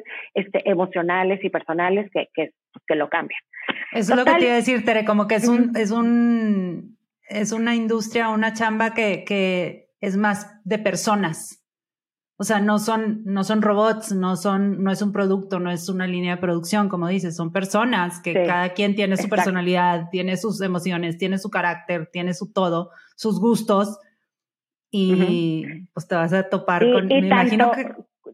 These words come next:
Speaker 1: de todo. Ent-, y no, y eso que dices así tal cual, o sea, son personas, pero personas de los dos lados. O sea,
Speaker 2: Claro,
Speaker 1: personas
Speaker 2: claro.
Speaker 1: que, ajá, o sea, personas que crean el servicio en vivo y que esa persona trae su personalidad, su creencia, su cultura,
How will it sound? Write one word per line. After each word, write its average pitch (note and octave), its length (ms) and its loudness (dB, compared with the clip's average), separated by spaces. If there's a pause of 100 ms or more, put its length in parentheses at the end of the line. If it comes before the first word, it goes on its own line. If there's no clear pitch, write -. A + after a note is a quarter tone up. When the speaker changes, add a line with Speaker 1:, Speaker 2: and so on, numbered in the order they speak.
Speaker 1:
de A#3+ 180 0
todo. C#4+ 560 2
Ent-, A#3+ 260 -4
y C4 80 -4
no, D4 240 0
y C4+ 120 0
eso C4+ 260 -2
que F4+ 100 -4
dices E4 320 -6
así C#4+ 180 -10
tal C#4+ 200 -4
cual, B3+ 240 0
o F#3 60 -6
sea, G3+ 120 -6
son A3 160 -4
personas, C4+ 540 -6 (680)
pero A#3+ 260 2 (180)
personas A3+ 460 -2
de E4 100 0
los B3+ 140 -2
dos A3 140 -2
lados. A3+ 380 -2 (380)
O F#3+ 80 -20
sea, - 100 -2
Speaker 2:
Claro, D4 440 4
Speaker 1:
personas B3+ 220 4
Speaker 2:
claro. G3+ 260 0
Speaker 1:
que, - 500 -20 (360)
ajá, G#3 500 -2
o G3+ 40 -6
sea, A3 160 -2
personas A#3 440 -2
que C4 180 -6
crean C4+ 420 0 (400)
el A3 200 0
servicio A#3 380 -2
en B3 100 0
vivo B3 460 0 (540)
y A#3+ 160 0
que A3+ 120 2
esa A3+ 180 -2
persona C4 480 0
trae A#3+ 340 0 (320)
su G#3+ 120 -10
personalidad, F3+ 680 0
su A#3 100 -4
creencia, F3 460 -2
su B3 80 -4
cultura, B3 460 2